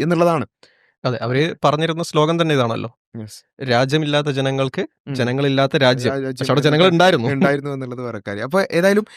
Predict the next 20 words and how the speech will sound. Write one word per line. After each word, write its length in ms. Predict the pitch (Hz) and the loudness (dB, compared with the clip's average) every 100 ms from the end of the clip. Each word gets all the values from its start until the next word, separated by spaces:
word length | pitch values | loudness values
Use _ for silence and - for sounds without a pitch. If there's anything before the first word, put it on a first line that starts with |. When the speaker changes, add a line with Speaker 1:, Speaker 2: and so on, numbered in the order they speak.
| - | -6
Speaker 1:
ഈ, 160 | 156 175 | -2 -2
ഇതാണ് 480 | 151 160 190 180 202 | 0 0 2 0 -2
ശരിക്കും 320 | 208 175 180 | -2 -4 -2
സംഭവിക്കുന്നത്. 460 | 190 170 160 143 127 143 | -4 -2 -4 -4 -8 -4
ഇത് 220 | 139 180 | -2 -2
ഈ 220 | 160 185 220 | 0 2 2
എണ്ണം 300 | 156 165 190 | 2 2 0
വെച്ചിട്ടാണ് 380 | 156 151 143 | -2 -4 -4
മൂപ്പര് 200 | 143 131 | -4 -6
എന്ത് 120 | 131 123 | -6 -6
ചെയ്യുന്നത്? 260 | 120 139 | -8 -10
പച്ച 400 | - _ _ - | -10 _ _ 0
നുണ 280 | 202 185 170 | 0 2 0
പറയുന്നത്. 460 | 151 131 113 92 87 _ _ - - | 2 2 0 -4 -10 _ _ -8 -4
ശരിക്കും 220 | 139 190 | -2 0
ഈ 120 | 185 | -2
ഗാ-, 500 | 147 131 131 147 123 | 0 0 0 0 -2
ഗാസയിൽ 440 | 120 120 135 180 | -2 0 2 2
എന്താ 180 | 190 165 | 2 0
സംഭവിക്കുന്നത്? 640 | 170 151 139 131 120 95 | 0 0 -2 -2 -4 -8